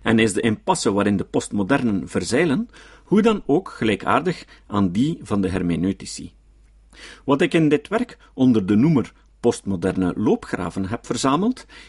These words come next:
is niet zozeer een coherente of welomlijnde positie, maar eerder een bepaalde richting die door sommige psychoanalytici wordt ingeslagen. Mijn bedoeling in dit hoofdstuk is dus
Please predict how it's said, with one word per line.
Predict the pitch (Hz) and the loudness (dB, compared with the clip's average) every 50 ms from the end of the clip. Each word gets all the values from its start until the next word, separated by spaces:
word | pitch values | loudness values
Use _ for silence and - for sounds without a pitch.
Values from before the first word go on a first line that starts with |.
| - | -10
is | - - 104 - - | -4 -2 -2 -2 2
niet | - 240 269 - - | 2 2 2 2 0
zozeer | - 240 202 160 - 147 165 202 220 - - | -2 -4 -4 -2 0 2 2 2 2 0 -2
een | 127 110 101 | -2 -2 -2
coherente | - 214 214 170 147 131 127 151 190 202 - - 160 - - | 0 0 0 2 2 2 2 0 0 0 -2 -2 -4 -2 -2
of | 117 113 - - - - | -2 -4 -4 -6 -10 -6
welomlijnde | - 107 117 160 175 - 139 131 117 113 113 117 110 98 - | -4 0 0 0 0 0 0 0 0 0 0 0 0 -2 -2
positie, | - - 101 90 165 214 - - - - 208 - - - - - - - | -4 -8 -8 -6 -4 -4 -4 -6 -6 -6 -8 -8 -10 -16 -20 -20 -8 -2
maar | - 127 127 - - | 0 0 0 0 -2
eerder | 208 214 233 226 196 247 226 - - - - - - | 0 0 0 0 0 -2 -4 -4 -8 -20 -20 -20 -6
een | - - 110 101 | -2 0 0 0
bepaalde | 95 - - - 151 165 196 185 185 190 | 0 -2 -2 -2 -2 -2 0 0 0 -2
richting | - - 113 117 147 - - - 175 180 196 185 - - - - | -2 -2 -2 -4 -4 -4 -4 -4 -2 -2 -2 -4 -8 -12 -14 -4
die | 104 113 110 | 0 0 2
door | 98 104 98 90 - | 2 2 0 0 -2
sommige | - - - 208 214 208 190 180 190 | -4 -2 0 0 0 0 0 -2 -4
psychoanalytici | - - - 175 - - 139 120 104 95 98 120 127 - 151 - - - 156 143 - | -4 -6 -6 -6 -4 -2 -2 0 0 0 0 0 -2 -4 -6 -6 -4 -4 -4 -4 -6
wordt | - 113 113 113 - - - | -4 -4 -4 -4 -4 -4 -2
ingeslagen. | 139 127 117 98 95 87 - - 95 87 87 85 85 85 90 - _ _ _ _ - - - - - - - | 0 0 0 0 -4 -6 -6 -6 -6 -6 -6 -8 -10 -14 -14 -16 _ _ _ _ -20 -20 -20 -20 -20 -8 0
Mijn | 127 139 160 165 | 2 2 4 4
bedoeling | 156 160 220 285 277 208 147 123 | 4 4 4 6 6 6 4 4
in | 117 110 | 2 2
dit | 110 110 - | 0 0 0
hoofdstuk | 127 127 139 - - - 190 190 - - | 0 0 0 -2 -2 -4 -4 -4 -2 -2
is | 165 190 185 | -2 0 0
dus | 190 226 226 - - - | 0 -2 -2 -2 -4 -8